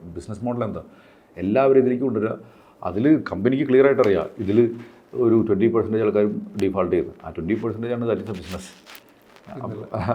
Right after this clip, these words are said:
അപ്പോൾ അത് നമ്മൾ ഇപ്പോൾ ഓരോ ക്രെഡിറ്റ് കാർഡ് കമ്പനികളിലെയും നമ്മുടെ അവരുടെ, ആ, റവന്യൂ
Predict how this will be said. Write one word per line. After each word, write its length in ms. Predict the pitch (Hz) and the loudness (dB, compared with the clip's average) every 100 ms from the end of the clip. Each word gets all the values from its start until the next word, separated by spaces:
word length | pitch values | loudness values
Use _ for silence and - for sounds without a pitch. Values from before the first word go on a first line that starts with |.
| 104 | -2
അപ്പോൾ 320 | 120 - - | -2 -2 0
അത് 260 | 101 160 143 | 2 2 2
നമ്മൾ 160 | 151 156 190 - - 123 | 0 0 -2 -2 -2 -2
ഇപ്പോൾ 140 | 120 127 117 | -2 2 4
ഓരോ 140 | 131 135 | 4 4
ക്രെഡിറ്റ് 420 | - 117 117 110 | -2 -8 -6 -2
കാർഡ് 160 | 123 123 | -2 -2
കമ്പനികളിലെയും 500 | 123 120 120 120 127 | -4 -4 -2 -2 -2
നമ്മുടെ 260 | 117 110 113 | -4 -4 -4
അവരുടെ, 420 | 107 104 104 110 107 - _ _ - 107 | 0 0 0 -4 -6 -14 _ _ -8 -2
ആ, 200 | 104 104 | 0 4
റവന്യൂ 300 | 101 95 104 | 4 4 2